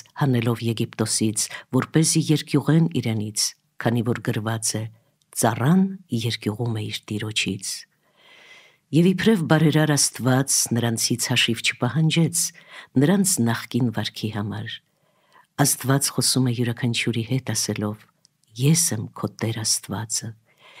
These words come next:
ինձնից բացի ուրիշ աստվածներ չունենաս»։ Հայտնում է այն, որ ինքն է Աստված և իրենից են բնությամբ Որդին և Հոգին, մեկը ծննդյամբ, մյուսը՝ ելողությամբ,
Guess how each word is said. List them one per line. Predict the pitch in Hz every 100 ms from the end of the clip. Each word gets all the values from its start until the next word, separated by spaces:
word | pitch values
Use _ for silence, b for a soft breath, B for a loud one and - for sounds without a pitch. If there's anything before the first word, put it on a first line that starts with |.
| B
ինձնից | 151 165 135 180 185
բացի | 156 139 - 160
ուրիշ | 143 151 -
աստվածներ | 143 - 127 - 123 120
չունենաս»։ | - - 135 135 151 135 110 127 - _ _ _ _ _ _ _ _ _ _ -
Հայտնում | 147 143 147 143
է | 139 -
այն, | 127 135 156 160 156 _ -
որ | 110 123 110 _ -
ինքն | 170 190 - 117
է | -
Աստված | 120 - - 117 120 131 - B B B -
և | 120 120
իրենից | - 131 131 156 165
են | - 107 107 - _
բնությամբ | 117 127 123 - 120 110 107
Որդին | 110 117 - - 202 185
և | - 147
Հոգին, | - 165 170 127 110 104 B B B
մեկը | 117 127 123 113
ծննդյամբ, | - 113 107 104 127 190 208 B B B
մյուսը՝ | 120 135 180 - 110 110 -
ելողությամբ, | 120 131 151 156 160 - 95 101 -